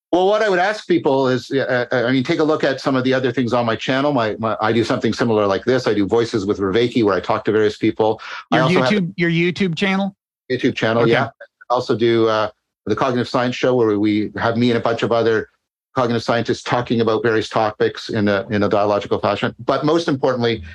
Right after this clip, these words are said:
Speaker 1: ask people to keep an eye out for the next big series I'm gonna do called After Socrates,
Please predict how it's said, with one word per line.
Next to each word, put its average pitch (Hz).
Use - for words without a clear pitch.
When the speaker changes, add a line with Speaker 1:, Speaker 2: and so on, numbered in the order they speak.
Speaker 1:
ask 143
people 151
to 139
keep 147
an 127
eye 131
out 127
for 135
the 123
next 135
big 123
series 175
I'm 101
gonna 104
do 101
called 107
After 110
Socrates, -